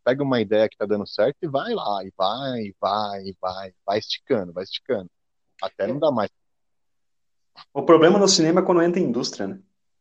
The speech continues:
Speaker 1: É, então, pois é, tem, entrou em, é, antigamente era a sétima arte, era diferente, agora virou indústria cinematográfica, ou seja,
Speaker 2: É.
Speaker 1: cara, realmente tem que ganhar dinheiro, tem que ganhar dinheiro, mas eu acho que existe, é,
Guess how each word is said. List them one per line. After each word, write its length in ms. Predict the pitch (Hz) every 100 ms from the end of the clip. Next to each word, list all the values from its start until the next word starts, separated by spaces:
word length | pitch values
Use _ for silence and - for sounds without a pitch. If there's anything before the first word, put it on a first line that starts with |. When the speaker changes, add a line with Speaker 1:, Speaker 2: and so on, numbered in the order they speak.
| _ _ 131
Speaker 1:
É, 160 | 139
então, 240 | 190 123 92
pois 160 | 165 208
é, 180 | 180 120
tem, 260 | - 104 - _ _ _ _ -
entrou 320 | 123 - 190
em, 80 | 139 -
é, 100 | 107
antigamente 500 | 170 - 156 143 165
era 120 | 185
a 20 | 131
sétima 380 | 175 - 185 117
arte, 460 | 98 85 - - _ _ -
era 160 | 92
diferente, 560 | 90 - 127 101 85 85
agora 280 | 87 110 127
virou 220 | 120 131
indústria 480 | 107 92 165 - 135
cinematográfica, 800 | - 151 143 - 127 95 85 _
ou 80 | 113
seja, 340 | - 90 78 -
Speaker 2:
É. 360 | 101 92 95 98 -
Speaker 1:
cara, 240 | 165 110 - _
realmente 340 | 127 135 104 -
tem 120 | 147
que 100 | 147
ganhar 280 | 113 98 90
dinheiro, 400 | 87 110 104 85 _ -
tem 100 | 98
que 80 | 104
ganhar 200 | 196 202
dinheiro, 420 | 208 135 92 78 _ _ _ _
mas 300 | 87 139 180
eu 100 | 165
acho 220 | 175 175 -
que 100 | 202
existe, 580 | 123 104 175 - 113 -
é, 480 | 101 92 92 92